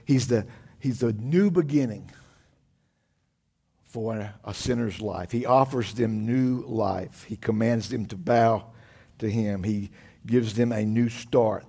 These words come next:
through the new birth. And even after salvation,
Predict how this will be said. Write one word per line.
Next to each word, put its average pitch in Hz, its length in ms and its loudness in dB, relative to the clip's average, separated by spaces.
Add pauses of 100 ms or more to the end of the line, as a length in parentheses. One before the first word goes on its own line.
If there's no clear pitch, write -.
through 117 140 -2
the 113 120 -4
new 110 200 -2
birth. 98 500 -10 (1200)
And 185 260 0
even 156 280 0
after 180 520 -2
salvation, 113 880 -2